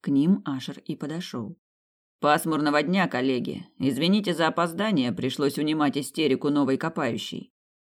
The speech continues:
«Врет, зараза такая, и не краснеет. Я вообще вела себя тише воды, ниже травы».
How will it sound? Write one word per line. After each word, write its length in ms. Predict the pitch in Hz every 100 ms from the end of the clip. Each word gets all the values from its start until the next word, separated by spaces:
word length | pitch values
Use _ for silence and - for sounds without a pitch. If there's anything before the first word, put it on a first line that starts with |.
| _ -
«Врет, 440 | 262 320 339 262
зараза 460 | 143 180 170 147 147
такая, 440 | 151 - 151 143
и 100 | 170
не 120 | 247 262
краснеет. 680 | 262 208 196 196 185 180 - _ _ _
Я 180 | 269 277
вообще 280 | 277 302 285
вела 260 | 247 240
себя 240 | 233 185 180
тише 260 | 202 196
воды, 300 | 185 202 240
ниже 220 | 190 170
травы». 500 | 175 196 196 143 -